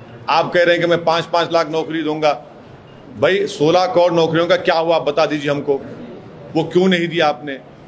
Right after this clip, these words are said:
और ये जो दस लाख नौकरी का आप बोल रहे हैं, दस लाख नहीं,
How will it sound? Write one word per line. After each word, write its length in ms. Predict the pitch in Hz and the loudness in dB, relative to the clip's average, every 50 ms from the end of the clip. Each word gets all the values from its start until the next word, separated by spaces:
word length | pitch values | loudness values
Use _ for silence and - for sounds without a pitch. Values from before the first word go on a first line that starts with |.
| - - - - - - 131 | -20 -20 -20 -20 -6 0 2
और 400 | 139 160 190 208 202 196 - - - - - - - - - - - - - - - - - - - - - | 4 4 4 4 2 -2 -6 -10 -16 -20 -20 -20 -20 -20 -20 -20 -20 -20 -20 -20 -20 -20 -20 -20 -20 -12 -6
ये 100 | 123 143 | -4 -2
जो 100 | 147 165 | 0 0
दस 240 | 170 165 165 160 165 170 | 2 2 0 0 0 0
लाख 140 | 180 170 151 | 0 2 2
नौकरी 340 | 160 160 151 151 165 165 | 0 0 0 0 0 0
का 140 | 170 170 170 | 2 2 2
आप 60 | 156 | 0
बोल 240 | 131 117 127 165 180 | 2 2 2 2 2
रहे 240 | 170 151 143 127 117 | 2 2 0 0 0
हैं, 460 | 110 107 110 120 131 143 - - 101 | -2 -4 -6 -6 -6 -8 -10 -6 -2
दस 260 | 123 160 170 165 165 160 | 0 0 0 0 -2 0
लाख 280 | 165 170 175 170 - 156 | 0 2 2 0 0 -2
नहीं, 300 | 165 170 175 165 131 | 0 0 0 -2 -4